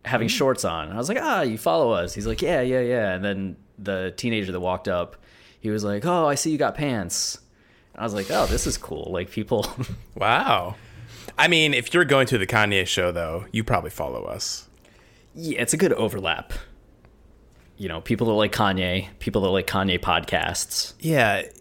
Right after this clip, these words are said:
Speaker 2: it's like when I went to the Wicker Basket convention and I didn't find a single person who was a big fan of our podcast.
Speaker 1: See, that's surprising to me.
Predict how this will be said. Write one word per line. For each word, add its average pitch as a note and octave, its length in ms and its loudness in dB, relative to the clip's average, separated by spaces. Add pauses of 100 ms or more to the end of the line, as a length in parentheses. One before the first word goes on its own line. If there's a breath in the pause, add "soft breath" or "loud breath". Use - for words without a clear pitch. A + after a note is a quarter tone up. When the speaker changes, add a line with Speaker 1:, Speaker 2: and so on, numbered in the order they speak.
Speaker 2:
it's - 200 0
like E3+ 160 2
when C#3+ 100 2
I D3 60 6
went D3 160 2
to C3 60 -4
the A#2 100 0
Wicker A#2+ 240 2
Basket A2 420 2
convention G2 520 0
and F#2 120 -4
I F#2+ 280 -6 (560 loud breath)
didn't A#2+ 240 0
find G#2+ 200 0
a G2 40 0
single D3+ 460 0
person F2+ 380 -2
who D#2+ 260 -6
was - 200 -6
a - 20 -10
big - 160 -8
fan D2 200 -8
of C#2 100 -12
our C2 80 -10
podcast. - 680 -12 (1000 loud breath)
Speaker 1:
See, D3+ 400 0 (140)
that's E3 220 2
surprising A#2+ 520 2
to E2 40 -10
me. - 240 -12